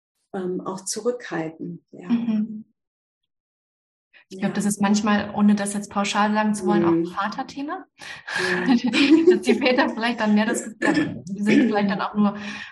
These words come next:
Speaker 2: mal für, ähm, für eine Stunde auf dem Spielplatz und die Mütter dann doch oft, also ich mein, ich will das jetzt nicht so pauschal
Speaker 1: Mhm.
Speaker 2: sagen, aber es
Speaker 1: Ja.
Speaker 2: ist leider immer noch so, oder was heißt leider?
Speaker 1: Ja.
Speaker 2: Es ist einfach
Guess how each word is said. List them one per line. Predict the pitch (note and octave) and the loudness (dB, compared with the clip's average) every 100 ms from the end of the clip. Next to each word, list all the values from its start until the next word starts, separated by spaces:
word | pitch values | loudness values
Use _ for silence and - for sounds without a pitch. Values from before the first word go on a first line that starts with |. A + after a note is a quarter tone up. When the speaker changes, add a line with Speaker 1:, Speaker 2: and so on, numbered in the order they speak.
| - | -2
Speaker 2:
mal | G#3 G3+ G3 | 2 2 2
für, | F#3+ G#3 F#3+ F#3 - - - | -4 -6 -4 -4 -6 -10 -6
ähm, | G3 G3 F#3+ - | -2 0 -2 -8
für | - G3+ | -2 0
eine | F#3+ F#3 | 0 0
Stunde | F3+ G#3+ A3+ | 0 0 2
auf | G#3+ | 0
dem | A3+ | -2
Spielplatz | G#3+ A3+ A3 G#3+ - | -4 -4 -4 -6 -6
und | G3 F#3+ | -6 -4
die | G3 | -2
Mütter | G3+ G#3 G3+ | -2 0 0
dann | G3 | 0
doch | F#3 G3+ | -2 -2
oft, | - F#3+ | -2 -2
also | - F3+ | -2 -2
ich | F3+ | 0
mein, | F#3 F3+ - | -2 -6 -10
ich | - - | -12 -4
will | |
das | F3+ F3+ | -2 0
jetzt | F#3+ G3+ | -2 0
nicht | G3 | 0
so | F#3 | 0
pauschal | F#3+ E3+ E3+ | 0 2 0
Speaker 1:
Mhm. | |
Speaker 2:
sagen, | F#3 F#3+ | 0 0
aber | F#3+ F#3+ | 0 0
es | |
Speaker 1:
Ja. | F3+ | -2
Speaker 2:
ist | F3+ | -4
leider | F3 F3+ F3+ | -6 -8 -4
immer | G#3+ | -2
noch | A3 G#3+ | 0 0
so, | - A#3 | -4 -4
oder | G#3 F#3+ | -4 -4
was | F3+ F#3+ | -4 -4
heißt | F3 | -4
leider? | E3 E3+ | -2 -2
Speaker 1:
Ja. | F3 F#3+ | -2 -4
Speaker 2:
Es | - | -10
ist | - | -12
einfach | F#3+ - - | -14 -14 -20